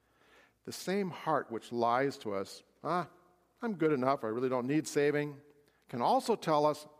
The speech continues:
we would never be good enough to experience his salvation. We are damaged goods, worthless.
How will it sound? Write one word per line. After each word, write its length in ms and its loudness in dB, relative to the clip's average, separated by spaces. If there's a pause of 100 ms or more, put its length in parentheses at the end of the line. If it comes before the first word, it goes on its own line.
(160)
we 200 -2
would 200 -4
never 480 -2
be 160 -6
good 240 -6
enough 340 -10 (1040)
to 240 -4
experience 720 -4 (140)
his 140 -8
salvation. 800 -2 (380)
We 160 0
are 100 2
damaged 680 -2
goods, 600 -2
worthless. 800 -10